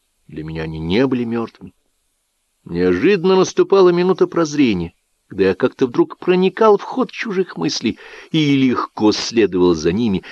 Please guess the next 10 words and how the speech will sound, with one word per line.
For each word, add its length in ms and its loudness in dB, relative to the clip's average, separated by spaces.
распутывая 800 -2
хитроумные 580 -4
сплетения 640 -6
взаимно 380 -2
враждебных 720 -4
замыслов. 600 -10
Но 160 0
в 100 -8
тот 460 0
вечер 480 -4